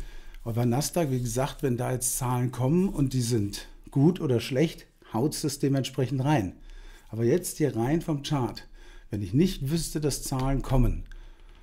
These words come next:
gefällt er mir. Also die dreizehntausend hat auf jeden Fall eine erhebliche Daseinsberechtigung. Warte mal, ich mach das nochmal auf den Tag. Denn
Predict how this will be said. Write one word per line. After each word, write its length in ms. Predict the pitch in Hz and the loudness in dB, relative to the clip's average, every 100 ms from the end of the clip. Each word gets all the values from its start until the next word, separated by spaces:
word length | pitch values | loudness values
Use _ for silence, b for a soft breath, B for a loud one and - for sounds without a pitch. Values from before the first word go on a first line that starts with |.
| b - | b -14
gefällt 320 | - 98 107 | -10 -6 -2
er 60 | 123 | 0
mir. 220 | 113 87 B B B B B B B B B - | 0 -2 B B B B B B B B B -8
Also 220 | 113 117 | -4 -2
die 140 | 113 | -2
dreizehntausend 1000 | 113 107 123 139 123 123 123 131 139 - b b b b b b b | -2 -2 -2 -2 -2 0 0 0 -2 -4 b b b b b b b
hat 220 | - 113 | -4 -4
auf 180 | 117 101 | -4 -6
jeden 380 | - 123 151 147 | 0 2 2 0
Fall 460 | - 123 120 110 107 - - - - b b b b - | -2 -2 0 0 -2 -10 -20 -20 -20 b b b b -8
eine 120 | 98 | -2
erhebliche 460 | 110 165 - 117 | 0 0 0 -2
Daseinsberechtigung. 1200 | 110 110 110 107 101 - 104 101 - 123 117 143 170 | -2 -2 -2 -2 -4 -6 -6 -6 -4 -2 0 0 0
Warte 120 | 131 | -2
mal, 140 | 139 | -4
ich 80 | 113 | -4
mach 140 | 120 | -4
das 180 | - 120 | -4 -4
nochmal 220 | 120 107 | -2 -2
auf 80 | 98 | -4
den 80 | 95 | -6
Tag. 360 | 113 113 160 - b b b b b b - | -4 -4 -4 -10 b b b b b b -2
Denn 420 | 117 123 127 | 2 2 2